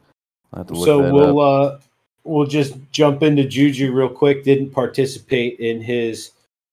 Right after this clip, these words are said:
Speaker 2: O T As and the mandatory camps, you know, dealing with a,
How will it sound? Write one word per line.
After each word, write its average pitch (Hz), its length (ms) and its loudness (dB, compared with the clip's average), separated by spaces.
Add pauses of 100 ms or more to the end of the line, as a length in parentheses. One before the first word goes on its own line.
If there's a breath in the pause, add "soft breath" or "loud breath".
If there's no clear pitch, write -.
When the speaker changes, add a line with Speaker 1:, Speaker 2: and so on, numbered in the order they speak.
(680)
Speaker 2:
O 143 260 4
T 135 280 0
As 123 300 2
and 127 180 -4
the 117 40 -6
mandatory 120 500 -4
camps, 123 320 -6
you 120 100 -4
know, 117 300 -4
dealing 120 380 -4
with 117 300 -6 (100)
a, 104 500 -6